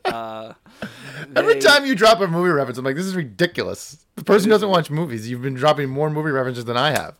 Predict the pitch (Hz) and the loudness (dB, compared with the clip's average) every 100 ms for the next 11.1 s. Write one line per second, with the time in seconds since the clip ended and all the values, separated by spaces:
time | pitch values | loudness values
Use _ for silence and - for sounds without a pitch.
0 | - 143 208 240 202 190 247 214 151 139 | 0 4 6 6 6 6 6 4 4 0
1 | 143 147 151 156 170 143 120 - 160 185 | -2 0 0 -2 -2 -4 -8 -4 -2 -2
2 | - 147 _ _ _ _ - 131 120 120 | -4 -12 _ _ _ _ -8 -8 -6 -12
3 | 180 175 113 - 202 - 127 135 117 - | -12 -18 -20 -20 -16 -12 -10 -12 -18 -20
4 | _ _ 117 110 _ _ - 147 139 120 | _ _ -18 -18 _ _ -14 -14 -12 -14
5 | 120 151 151 127 113 117 127 117 110 107 | -10 -10 -10 -10 -12 -18 -18 -18 -14 -16
6 | 101 - 139 135 131 101 - 170 190 - | -16 -16 -14 -14 -16 -18 -6 2 2 6
7 | 185 240 240 180 185 214 208 175 165 160 | 8 8 8 6 6 8 6 4 4 4
8 | 147 143 170 127 117 131 139 147 120 98 | 4 4 6 4 2 2 2 0 -2 0
9 | 135 147 110 110 113 143 135 107 95 101 | 4 4 2 -2 -2 0 2 2 0 -2
10 | 92 - - 113 104 87 135 120 - - | -6 -8 -6 -6 -6 -4 -4 -4 -6 -12